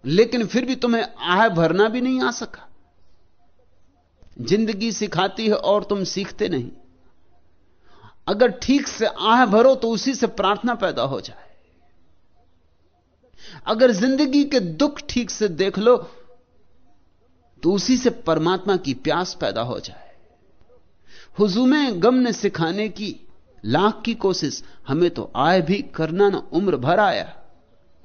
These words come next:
लहद में शाना हिलाकर यह मौत कहती है, "ले अब तो चौंक मुसाफिर के अपने घर आया।"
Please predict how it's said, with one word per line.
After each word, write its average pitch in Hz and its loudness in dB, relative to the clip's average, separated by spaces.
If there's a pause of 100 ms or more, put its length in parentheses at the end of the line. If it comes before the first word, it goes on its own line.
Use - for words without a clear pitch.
(340)
लहद 190 2
में 240 0
शाना 175 -2
हिलाकर 135 0
यह 127 -2
मौत 151 0
कहती 170 0
है, - -10 (320)
"ले 151 4
अब - -2
तो 180 4
चौंक 135 -2
मुसाफिर 110 -4
के - -8
अपने 113 -4
घर 110 -2
आया।" 131 -6